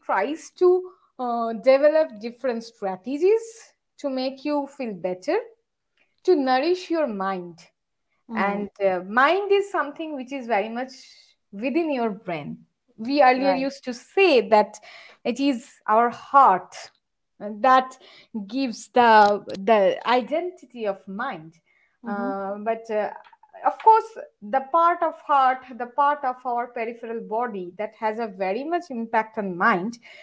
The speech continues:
Speaker 1: But if you, if you want to localize m-, your mind,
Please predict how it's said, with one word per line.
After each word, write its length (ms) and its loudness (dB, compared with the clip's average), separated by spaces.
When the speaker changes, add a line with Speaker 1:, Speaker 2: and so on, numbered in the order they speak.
Speaker 1:
But 140 -4
if 260 -8
you, 220 2
if 160 -6
you 80 2
want 200 0
to 60 4
localize 960 4
m-, 460 -12
your 220 -6
mind, 460 -4